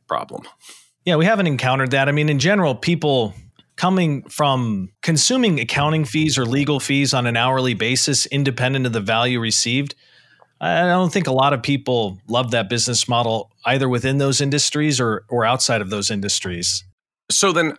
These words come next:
Speaker 1: help us understand just from this ongoing A U M model, as you said, you're, you're kind of efficient markets hypothesis folks, right? Com-, build, building on, building on Fama's work. You're managing portfolios that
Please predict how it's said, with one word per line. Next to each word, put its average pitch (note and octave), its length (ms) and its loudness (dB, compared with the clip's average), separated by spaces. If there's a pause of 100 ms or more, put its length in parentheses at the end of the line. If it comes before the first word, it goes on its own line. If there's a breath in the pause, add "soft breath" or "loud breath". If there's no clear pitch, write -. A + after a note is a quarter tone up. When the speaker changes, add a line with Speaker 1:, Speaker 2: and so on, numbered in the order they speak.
Speaker 1:
help - 320 -2
us - 140 0
understand C3+ 580 0
just C3 200 0
from D3 220 0
this B2+ 300 0 (280 soft breath)
ongoing C3+ 800 2 (140)
A B2+ 120 4
U A#2 220 2
M A2 140 2
model, F2 540 0 (260)
as A#2 160 0
you C3 100 2
said, B2 360 2
you're, A2+ 420 2 (160)
you're C3+ 260 -2
kind C3+ 160 0
of G#2 100 -2
efficient B2 520 0
markets A2 560 0
hypothesis A2+ 1000 2 (120)
folks, - 580 0
right? F2+ 280 -2
Com-, G2+ 180 -4
build, G2 240 -2
building F#2+ 360 0
on, F2+ 360 -2 (180)
building A#2 300 0
on G#2 120 -2
Fama's G2+ 420 0
work. F#2+ 360 -2 (360 soft breath)
You're A#2 220 -2
managing A2 480 0
portfolios G#2+ 880 0
that G2 200 0